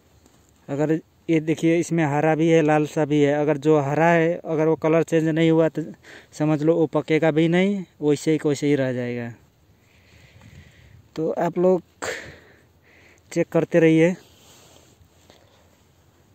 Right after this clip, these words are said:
और अच्छा से देख लीजिए, ये पका हुआ का कलर कैसा होता है।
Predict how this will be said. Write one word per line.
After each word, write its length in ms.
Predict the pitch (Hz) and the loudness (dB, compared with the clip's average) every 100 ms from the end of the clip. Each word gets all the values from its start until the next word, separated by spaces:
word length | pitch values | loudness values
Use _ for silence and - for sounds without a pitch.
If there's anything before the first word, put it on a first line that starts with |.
| _ _ _ _ _ _ | _ _ _ _ _ _
और 140 | 143 147 | -8 -8
अच्छा 180 | - 156 | -6 -8
से 140 | 147 | -6
देख 200 | 147 147 | -8 -6
लीजिए, 380 | 156 139 151 160 | -8 -4 -4 -2
ये 340 | 151 147 165 - | -4 -4 -6 -8
पका 180 | 147 151 | -4 -2
हुआ 180 | 143 143 | -2 -2
का 240 | 151 147 | -6 -8
कलर 300 | - 147 143 | -6 -4 -4
कैसा 240 | 135 135 135 | -6 -8 -6
होता 180 | 131 | -6
है। 160 | 135 | -8